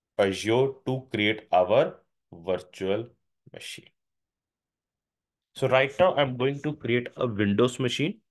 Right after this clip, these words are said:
In our upcoming session, we are going to create a Linux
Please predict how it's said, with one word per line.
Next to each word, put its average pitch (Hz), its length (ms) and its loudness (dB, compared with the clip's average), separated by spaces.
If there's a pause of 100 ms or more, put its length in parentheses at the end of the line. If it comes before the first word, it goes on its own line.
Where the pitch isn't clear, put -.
(400)
In 127 140 -2
our 139 240 2
upcoming 165 480 -2
session, 120 500 -4 (240)
we 120 140 0
are 127 100 4
going 135 280 -2
to 147 100 -6
create 110 400 -2
a 123 200 2 (480)
Linux 107 840 -4